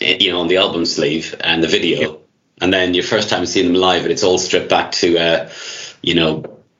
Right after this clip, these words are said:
Speaker 1: Marshalls on, on, on display and just jeans and T-shirts. It was great seeing them. It was fantastic, but it was just kind of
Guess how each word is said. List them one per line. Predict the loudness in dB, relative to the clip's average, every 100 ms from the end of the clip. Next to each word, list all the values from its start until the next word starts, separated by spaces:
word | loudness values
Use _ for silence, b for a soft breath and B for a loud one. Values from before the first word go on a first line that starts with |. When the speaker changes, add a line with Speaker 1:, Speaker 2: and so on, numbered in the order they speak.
| _ _ -2
Speaker 1:
Marshalls | 2 2 2 2 2 0
on, | 0 0 0
on, | 2
on | 2
display | 2 2 2 4 2
and | 2 2
just | 2 2
jeans | 2 2 0 -2
and | -2
T-shirts. | 0 0 0 0 -2 -4 B B B B B B B _
It | -4
was | -2
great | 0 0 2
seeing | 2 2 0
them. | -2 -4
It |
was | -4
fantastic, | -4 -2 -2 0 -2 0
but | 0
it | 2
was | 2
just | 0 0 0
kind | 2
of | 2 -2